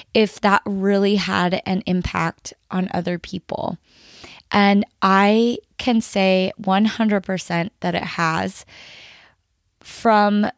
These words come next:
the way that the boys are, like, their temperament, they've always been wonderful.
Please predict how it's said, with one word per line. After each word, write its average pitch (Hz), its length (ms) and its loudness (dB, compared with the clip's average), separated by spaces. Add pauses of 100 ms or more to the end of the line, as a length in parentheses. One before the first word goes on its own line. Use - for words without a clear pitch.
(200)
the 208 140 0
way 208 640 2
that 196 200 -2
the 196 80 -2
boys 208 840 -2 (1600)
are, 254 640 2 (160)
like, 247 480 2
their 269 180 4
temperament, 311 1040 -2 (140)
they've 262 260 0 (100)
always 277 320 0
been 254 320 -2
wonderful. 247 800 -4